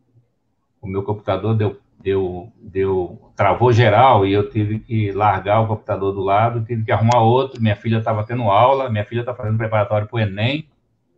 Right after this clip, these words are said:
tá nesse ritmo final aí dessa loucura do enem em janeiro, isso é uma punição aos alunos, né, uma punição a, aos jovens, mas enfim,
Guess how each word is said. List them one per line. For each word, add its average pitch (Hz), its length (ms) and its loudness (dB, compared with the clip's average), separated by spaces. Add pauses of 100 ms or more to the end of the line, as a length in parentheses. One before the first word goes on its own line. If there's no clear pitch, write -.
(1160)
tá 92 160 -8
nesse 101 240 -8
ritmo 107 300 -4
final 92 400 -4
aí 92 100 -2
dessa 90 220 -8
loucura 104 580 0
do 92 80 -6
enem 92 280 -8
em - 20 -12
janeiro, 104 640 -6 (440)
isso 104 220 -18
é - 20 -4
uma 98 120 -4
punição 117 720 4
aos 95 160 0
alunos, 110 480 -2
né, 95 160 -8
uma 92 120 -8
punição 107 640 -2
a, 85 360 -4
aos 87 240 -12
jovens, 123 580 0 (920)
mas 104 160 0
enfim, 101 400 -2